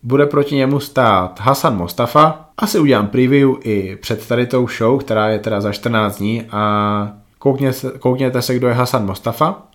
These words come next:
Je mu dvacet sedm let. V roce dva tisíce čtrnáct se stal juniorským mistrem světa.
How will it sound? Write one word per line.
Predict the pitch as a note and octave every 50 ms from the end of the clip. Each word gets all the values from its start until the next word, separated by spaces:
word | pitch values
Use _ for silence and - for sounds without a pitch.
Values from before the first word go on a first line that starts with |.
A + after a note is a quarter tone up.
| _ _
Je | - A2+ A2 A2
mu | A2+ A2+ A2+ A2+ A2 G#2+ G#2+
dvacet | G#2+ G#2 G2+ A2 A2+ - - B2+ -
sedm | - B2+ A#2+ A2+ G2+ G2
let. | F2+ F#2 A2+ - - - _ _ _ _ _ _ _ _ _ _ _ _ -
V |
roce | A2 A2 G2+ - B2 B2
dva | A#2+ A2+ A2+ A2
tisíce | A2 - A#2 - C3 A#2+ A#2+ B2 A2+
čtrnáct | A2 - - A#2+ A#2+ A#2 A#2 A2+
se | -
stal | A2 - - A#2 A2+ A2
juniorským | G#2+ A2 A2+ A2+ A2+ A#2 - - - A#2 A2
mistrem | A2 G#2+ G#2+ - B2+ B2+
světa. | B2 - G#2 F2+ - G#2 B2 D#3+ - -